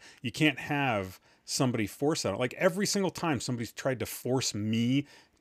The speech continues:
to do something that they wanted me to do, I always had this, uh,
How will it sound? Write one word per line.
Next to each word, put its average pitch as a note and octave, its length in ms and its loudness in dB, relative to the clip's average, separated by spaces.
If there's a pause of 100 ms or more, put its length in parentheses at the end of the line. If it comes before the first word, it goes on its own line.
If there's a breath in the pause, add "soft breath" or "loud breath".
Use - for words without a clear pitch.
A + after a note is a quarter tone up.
to B2 180 0
do A2 380 -2
something C3 480 0
that G2 240 -6
they A#2 200 2
wanted B2 400 0
me C3 100 0
to A#2+ 100 0
do, G#2 300 0 (400 soft breath)
I D3 120 0
always E3+ 540 6
had G#2+ 520 2 (340)
this, A#2+ 360 0 (420)
uh, A2 540 2